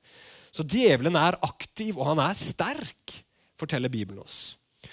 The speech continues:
Og så har vi liksom Guds rike på den andre siden, som virker så svagt og så maktesløst. Du har Israel, den lille, svake nasjonen, som ja, har en liten storhetstid, men som stort sett hele tiden ikke ser så veldig mektig ut.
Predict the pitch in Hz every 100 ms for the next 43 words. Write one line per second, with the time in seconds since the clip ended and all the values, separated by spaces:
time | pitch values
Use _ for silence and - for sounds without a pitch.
0 | - - 214 277 254 254 285 269 240 208
1 | 262 - 302 214 147 196 254 247 131 131
2 | 185 262 294 294 311 196 180 269 - -
3 | - - - 127 139 220 240 - - -
4 | 214 277 - - - 120 151 247 269 -
5 | - - - - _ _ - - - 190
6 | 262 208 220 240 226 - 226 262 226 208
7 | 269 294 247 160 214 - 220 269 190 -
8 | 170 226 226 175 170 226 214 - - 220
9 | 214 226 233 240 254 254 240 240 - 196
10 | 185 185 - 233 233 233 226 - 240 262
11 | 247 220 185 - 165 208 - 196 143 139
12 | 185 185 160 180 - 139 135 175 -